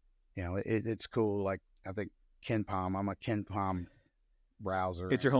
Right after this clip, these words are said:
Speaker 1: think,
Speaker 2: homepage.
Speaker 1: yeah, pretty much. I think we were, like, forty-third defensively,
Speaker 2: Mm.
Speaker 1: and we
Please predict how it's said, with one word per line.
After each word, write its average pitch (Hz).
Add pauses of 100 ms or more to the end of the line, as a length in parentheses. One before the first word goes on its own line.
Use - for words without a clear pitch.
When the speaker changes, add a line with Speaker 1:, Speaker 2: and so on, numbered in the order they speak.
Speaker 1:
think, -
Speaker 2:
homepage. 98
Speaker 1:
yeah, 98 (440)
pretty 110
much. 90 (100)
I 110
think 110
we 110
were, 104
like, 101
forty-third 98
defensively, 90
Speaker 2:
Mm. 104 (140)
Speaker 1:
and 101
we 92